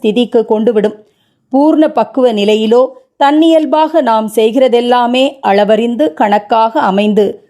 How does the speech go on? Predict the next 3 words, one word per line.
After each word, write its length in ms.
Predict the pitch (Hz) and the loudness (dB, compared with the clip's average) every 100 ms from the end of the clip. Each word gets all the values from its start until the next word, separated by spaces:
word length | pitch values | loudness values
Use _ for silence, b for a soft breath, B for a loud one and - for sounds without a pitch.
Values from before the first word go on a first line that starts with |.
| _ | _
மற்றவர்களுக்கு 840 | - 247 - 339 302 247 220 208 247 | -4 -2 0 0 0 0 -2 0 0
வழிகாட்டியாக 920 | 214 220 269 285 254 226 196 180 302 | 0 0 0 -2 0 0 0 0 0
இருக்கும். 580 | 254 202 - 220 - | 0 0 -2 -4 -6